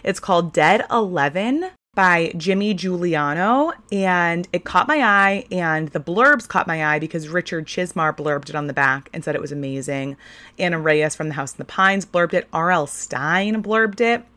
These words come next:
And when I read the synopsis, I was like,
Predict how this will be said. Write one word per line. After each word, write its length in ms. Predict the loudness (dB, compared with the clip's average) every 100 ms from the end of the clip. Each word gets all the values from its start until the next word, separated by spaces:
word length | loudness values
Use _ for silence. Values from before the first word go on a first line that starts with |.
| _ _ _ _
And 160 | -4 -2
when 100 | 0
I 60 | 0
read 220 | 0 0
the 80 | -2
synopsis, 600 | -2 0 0 2 0 2
I 120 | -2
was 140 | 0
like, 180 | 0 -2